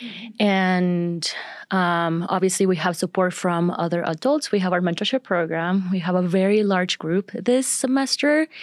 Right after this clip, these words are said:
Speaker 2: and it's because both adults and students were learning from each other, and they just wanted to continue that support.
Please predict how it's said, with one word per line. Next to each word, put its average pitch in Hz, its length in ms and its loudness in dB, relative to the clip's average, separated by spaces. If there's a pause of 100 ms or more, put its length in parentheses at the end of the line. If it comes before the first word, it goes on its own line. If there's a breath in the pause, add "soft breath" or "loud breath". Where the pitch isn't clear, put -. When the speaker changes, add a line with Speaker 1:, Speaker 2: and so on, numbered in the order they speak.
(280 loud breath)
Speaker 2:
and 220 120 6
it's 220 140 0
because 214 380 0
both 220 440 2
adults 254 580 0 (100)
and 214 280 2
students 180 480 0
were 170 340 2 (600 soft breath)
learning 208 340 2
from - 200 -4
each - 160 -4
other, - 460 -4
and 180 140 -2
they 185 80 0
just 190 180 -2
wanted 180 180 0
to 175 80 -4
continue 180 540 -4
that - 220 -8
support. - 540 -12